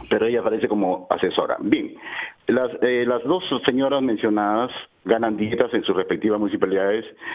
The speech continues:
y en San Juan de Lurigancho ganan una remuneración. Eso no se discute, ni tampoco la ley les prohíbe. Mi denuncia va hacia la violación del artículo once de la ley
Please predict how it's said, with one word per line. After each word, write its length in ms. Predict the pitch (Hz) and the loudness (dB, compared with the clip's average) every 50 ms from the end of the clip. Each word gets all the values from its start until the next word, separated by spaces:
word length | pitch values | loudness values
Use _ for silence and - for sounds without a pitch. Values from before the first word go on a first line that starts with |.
| - - | -12 -2
y 100 | - - | 0 0
en 100 | 117 110 | 0 2
San 100 | 117 113 | 0 0
Juan 140 | 98 117 110 | 0 0 0
de 60 | 113 | 0
Lurigancho 280 | 107 104 107 104 107 95 | 0 0 0 0 0 0
ganan 360 | 92 95 95 98 101 98 98 - _ | 2 2 0 0 0 -2 -4 -8 _
una 240 | - 104 107 107 104 | 0 0 2 2 0
remuneración. 920 | 95 98 92 95 92 90 90 90 87 95 95 - - - - - - - _ | 0 0 0 0 0 0 2 2 0 0 0 0 0 0 -2 -6 -12 -6 _
Eso 180 | - 98 110 101 | -2 0 0 0
no 140 | 101 98 | 0 0
se 80 | 92 113 | 0 0
discute, 520 | 95 87 - - 147 - - - 73 - _ - - - - - - _ | -2 -2 0 -2 -2 0 0 -4 -4 -4 _ -16 -12 -12 -12 -12 -8 _
ni 220 | - 90 104 104 | 0 0 0 2
tampoco 360 | 87 101 95 - - 117 117 110 | 2 0 0 0 0 0 0 0
la 100 | 95 92 | 2 2
ley 100 | 101 101 | 0 0
les 160 | 98 95 95 | 0 -2 0
prohíbe. 540 | 90 98 117 139 120 87 76 65 67 - - _ _ _ _ - - - - - - - | 0 0 2 2 0 -2 -2 -4 -8 -12 -20 _ _ _ _ -20 -16 -14 -12 -12 -10 0
Mi 140 | - 156 190 | 2 2 2
denuncia 400 | 190 175 175 185 180 156 185 147 | 2 2 0 0 0 0 0 0
va 360 | 135 139 139 147 151 - - - | 0 0 0 0 -2 -4 -2 -2
hacia 260 | 85 104 - - 104 | -2 0 0 0 0
la 80 | 101 95 | 0 0
violación 500 | 92 98 92 90 90 87 - 120 123 131 | 0 0 0 0 0 0 0 0 2 2
del 140 | 123 113 98 | 2 0 0
artículo 420 | 87 - - 120 - 123 110 104 | -2 -2 -6 -2 0 0 2 2
once 200 | 104 104 - 104 | 0 0 0 0
de 60 | 92 | 0
la 120 | 90 87 85 | 2 0 0
ley 280 | 92 95 95 - - | 0 -2 -2 -4 -8